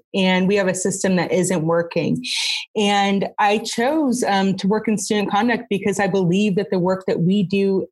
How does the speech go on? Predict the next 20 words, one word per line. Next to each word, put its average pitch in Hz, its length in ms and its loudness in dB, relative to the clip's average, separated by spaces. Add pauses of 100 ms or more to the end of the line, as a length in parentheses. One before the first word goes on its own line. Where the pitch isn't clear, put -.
every 190 340 0
day 180 180 2
matters. 165 680 0
And, 180 520 2 (440)
um, 170 440 0 (220)
I 180 100 2
also 226 240 0
knew 214 160 0
from 196 340 0
day 185 280 2
one 190 360 2
that 185 160 0
the 190 100 0
way 190 480 2
that 180 220 -2
we 185 220 2
actually 175 680 0
do 240 300 0
this 175 380 -2
work 156 280 0